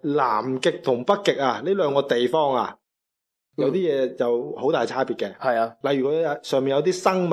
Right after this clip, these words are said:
Speaker 1: 啦。
Speaker 2: 嗯。
Speaker 1: 南極我哋會有啲咩呢？
Speaker 2: 南極有一個企鵝啊。
Speaker 1: 係啦，咁北極呢嘅？
Speaker 2: 呢個北極熊啦。
Speaker 1: 係啦，嗱，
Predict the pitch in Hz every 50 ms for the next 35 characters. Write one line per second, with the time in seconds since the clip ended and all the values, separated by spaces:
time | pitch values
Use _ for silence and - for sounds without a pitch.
0 | 143 131 147 156 170 170 165 160 165 160 160 - 160 151 143 131 113 110 - _
1 | _ _ _ _ _ _ _ _ _ _ 147 139 120 120 143 151 151 151 - 170
2 | 175 175 170 151 151 160 165 156 156 160 156 165 175 180 180 175 170 175 180 180
3 | 175 180 - - _ _ _ _ _ _ _ - 139 127 113 113 127 135 139 135
4 | 120 - - _ _ _ _ - - - - _ _ - 143 147 175 160 147 151
5 | - 147 135 143 139 127 117 127 147 160 165 165 170 180 180 180 180 - _ _
6 | _ _ _ _ - - - 127 131 135 143 143 - - 190 226 214 - 302 262
7 | - - 214 196 - 190 214 233 220 - 196 180 160 151 - _ _ _ _ _
8 | _ _ _ _ _ 170 170 151 143 - 165 160 - 151 123 131 110 107 127 147
9 | 170 175 185 196 196 214 113 123 135 143 139 - _ _ _ - - - _ _
10 | - 135 131 117